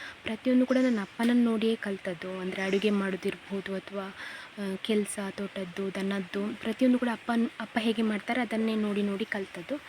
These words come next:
ಅಮ್ಮ ಇರುವಾಗ ಅಂತೂ, ಆ, ಅಮ್ಮ ಅಷ್ಟು ಚಿಕ್ಕ ಮಕ್ಕಳಿಗೆ ಹೇಗೆ ಕೆಲಸ ಕೊಡ್ತಾರಲ್ಲ, ಹಾಗಾಗಿ ಅಮ್ಮ ನಮಗೆ ಎಂಥ ಕೆಲಸ ಕೊಟ್ಟದ್ದು ಅಂತ ನೆನಪಿಲ್ಲ. ಅಂಗಳ ಗುಡಿಸೋದು, ಮನೆ ಗುಡಿಸೋದು ಅಷ್ಟೇ ಹೇಳಿರ್ತಾರೆ, ಬಿಟ್ಟರೆ ಬೇರೆ ಎಂಥ ಕೆಲಸ ನೆನಪಿಲ್ಲ ನನಗೆ.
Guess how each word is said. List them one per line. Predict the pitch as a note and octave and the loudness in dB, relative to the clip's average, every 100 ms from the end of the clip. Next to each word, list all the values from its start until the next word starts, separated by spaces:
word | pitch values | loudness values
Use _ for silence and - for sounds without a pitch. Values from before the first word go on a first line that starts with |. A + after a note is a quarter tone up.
| - - - - B3+ | -14 -12 -14 -6 2
ಅಮ್ಮ | B3 D4 | 6 8
ಇರುವಾಗ | D4+ D4 D4 C#4 | 8 6 4 4
ಅಂತೂ, | C#4 C4+ C4 C#4 C#4+ - - - - - | 4 4 2 0 -2 -8 -18 -18 -16 -6
ಆ, | A#3+ A#3+ | -2 2
ಅಮ್ಮ | B3 C4+ C4+ A3 - C4 | 6 8 8 4 -4 -6
ಅಷ್ಟು | - C4 | 2 2
ಚಿಕ್ಕ | B3 B3+ | 4 4
ಮಕ್ಕಳಿಗೆ | A#3 B3 A3 A3 | 4 4 2 2
ಹೇಗೆ | G#3+ | 2
ಕೆಲಸ | G#3 F#3+ - F#3 | 0 -2 -2 -6
ಕೊಡ್ತಾರಲ್ಲ, | F3+ F#3 F3+ F3+ F#3+ G3 - - - - | -6 -6 -4 -2 -2 -4 -8 -12 -12 -2
ಹಾಗಾಗಿ | C4 C4 B3+ | 2 4 4
ಅಮ್ಮ | A3+ A#3+ | 4 4
ನಮಗೆ | B3 A#3+ A#3 | 6 4 2
ಎಂಥ | A3 A3+ | 0 -2
ಕೆಲಸ | - G#3+ - - | -2 -4 -2 -4
ಕೊಟ್ಟದ್ದು | A3 - A3 | -4 -2 2
ಅಂತ | A#3+ B3+ | 2 4
ನೆನಪಿಲ್ಲ. | A#3 G#3 A3+ B3+ G3+ | 2 2 0 -2 -2
ಅಂಗಳ | G3 G#3+ A#3 A#3+ | 0 0 2 2
ಗುಡಿಸೋದು, | A#3 G#3+ B3 A3+ | 0 -2 -2 0
ಮನೆ | A3+ A3+ | 0 0
ಗುಡಿಸೋದು | A3+ - G#3 | -2 -4 -4
ಅಷ್ಟೇ | - - | -2 -2
ಹೇಳಿರ್ತಾರೆ, | A3 G#3+ G#3+ G3+ G#3 G3 | 0 2 0 -2 -6 -6
ಬಿಟ್ಟರೆ | G3 - | -8 -6
ಬೇರೆ | G#3+ G#3 G#3 | -4 -2 -2
ಎಂಥ | G3+ G#3+ | -2 -4
ಕೆಲಸ | - F#3+ - | -6 -6 -4
ನೆನಪಿಲ್ಲ | G#3+ F#3+ G#3 A#3+ F#3+ | -4 -2 -2 -2 -2
ನನಗೆ. | F#3 F#3+ B3+ | -4 -4 -4